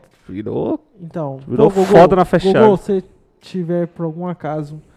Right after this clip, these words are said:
Speaker 2: assistindo a gente,
Speaker 1: Escutando,
Speaker 2: ou
Speaker 1: assistindo.
Speaker 2: escutando, é, bora,
Speaker 1: Bora marcar aí,
Speaker 2: bora
Speaker 1: mano.
Speaker 2: marcar
Speaker 1: Isso é
Speaker 2: aí
Speaker 1: top.
Speaker 2: pra ver se a gente troca uma ideia.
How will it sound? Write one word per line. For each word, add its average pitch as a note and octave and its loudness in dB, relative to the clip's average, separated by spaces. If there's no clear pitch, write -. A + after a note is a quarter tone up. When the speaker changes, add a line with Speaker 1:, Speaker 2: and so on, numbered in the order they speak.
Speaker 2:
assistindo D3 -8
a C#3 -6
gente, D3+ -4
Speaker 1:
Escutando, D3+ -2
Speaker 2:
ou - 4
Speaker 1:
assistindo. G3 -4
Speaker 2:
escutando, E3+ -8
é, D3 -8
bora, E3+ -6
Speaker 1:
Bora A#2+ -4
marcar D3+ -6
aí, - -8
Speaker 2:
bora D3 -4
Speaker 1:
mano. E3 -6
Speaker 2:
marcar F3 -10
Speaker 1:
Isso D#3 -6
é - -6
Speaker 2:
aí D3+ -12
Speaker 1:
top. B2+ -2
Speaker 2:
pra F#3 -10
ver D#3+ -10
se D3 -16
a D#3+ -16
gente D#3 -18
troca D#3+ -16
uma D#3+ -14
ideia. C#3+ -16